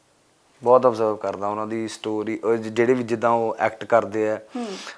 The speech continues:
Speaker 1: ਉਹਨਾਂ ਦਾ ਡਰੈਸਿੰਗ, ਉਹਨਾਂ ਦਾ, ਮਤਲਬ ਤੁਸੀਂ ਸਮਝ ਰਹੇ ਹੋ ਨਾ?
Speaker 2: ਉਹਨਾਂ ਦੀ ਐਨਰਜੀ ਬਹੁਤ
Speaker 1: ਐਨਰਜੀ।
Speaker 2: ਅਲੱਗ ਹੈ, ਹੈ ਨਾ? ਅਸੀਂ ਸਕਰੀਨ ਤੇ ਦੇਖਦੇ ਹਾਂ ਤਾਂ ਇੰਨੀ
Speaker 1: ਤੇ,
Speaker 2: ਜ਼ਿਆਦਾ ਲੱਗਦੀ
Speaker 1: ਤੇ
Speaker 2: ਹੈ।
Speaker 1: sometime ਮੈਨੂੰ ਸਾਰੇ, ਅ, ਕੰਪਲੀਮੈਂਟ ਮਿਲਦਾ ਹੈ ਕਿ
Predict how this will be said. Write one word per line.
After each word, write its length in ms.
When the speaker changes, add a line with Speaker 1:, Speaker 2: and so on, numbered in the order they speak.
Speaker 1:
ਉਹਨਾਂ 200
ਦਾ 160
ਡਰੈਸਿੰਗ, 680
ਉਹਨਾਂ 220
ਦਾ, 140
ਮਤਲਬ 240
ਤੁਸੀਂ 220
ਸਮਝ 280
ਰਹੇ 120
ਹੋ 40
ਨਾ? 100
Speaker 2:
ਉਹਨਾਂ 180
ਦੀ 120
ਐਨਰਜੀ 440
ਬਹੁਤ 240
Speaker 1:
ਐਨਰਜੀ। 140
Speaker 2:
ਅਲੱਗ 200
ਹੈ, 80
ਹੈ 100
ਨਾ? 260
ਅਸੀਂ 120
ਸਕਰੀਨ 320
ਤੇ 100
ਦੇਖਦੇ 180
ਹਾਂ 80
ਤਾਂ 220
ਇੰਨੀ 140
Speaker 1:
ਤੇ, 60
Speaker 2:
ਜ਼ਿਆਦਾ 200
ਲੱਗਦੀ 260
Speaker 1:
ਤੇ 80
Speaker 2:
ਹੈ। 100
Speaker 1:
sometime 280
ਮੈਨੂੰ 560
ਸਾਰੇ, 440
ਅ, 500
ਕੰਪਲੀਮੈਂਟ 460
ਮਿਲਦਾ 280
ਹੈ 80
ਕਿ 360